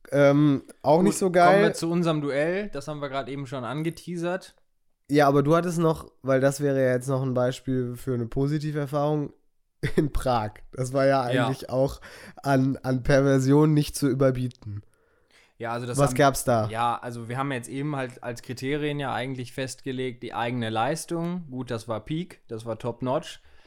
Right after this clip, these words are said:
Speaker 2: Besser bin ich danach nicht mehr geworden. Besser habe ich auch davor nicht abgeliefert.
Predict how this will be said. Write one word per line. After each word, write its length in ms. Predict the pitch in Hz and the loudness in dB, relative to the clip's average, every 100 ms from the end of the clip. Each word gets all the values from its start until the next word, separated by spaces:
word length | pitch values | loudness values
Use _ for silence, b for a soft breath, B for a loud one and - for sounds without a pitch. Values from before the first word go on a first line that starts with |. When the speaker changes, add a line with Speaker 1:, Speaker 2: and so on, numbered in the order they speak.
| b b - | b b -12
Speaker 2:
Besser 420 | 127 123 120 117 | -10 -6 -4 -6
bin 260 | 113 120 127 | -8 -8 -8
ich 100 | 117 | -6
danach 340 | 120 117 117 | -6 -6 -6
nicht 220 | 127 120 | -6 -6
mehr 140 | 131 113 | -6 -6
geworden. 580 | 110 113 123 143 139 131 | -4 -2 -2 -2 -8 -10
Besser 240 | 113 117 113 | -10 -8 -8
habe 160 | 110 | -8
ich 100 | 110 | -10
auch 120 | 101 110 | -12 -12
davor 580 | 113 - - 123 123 | -14 -14 -8 -4 -2
nicht 280 | 120 123 123 | -2 -4 -6
abgeliefert. 840 | 117 - 135 127 131 139 139 - | -10 -8 -6 -6 -6 -6 -6 -8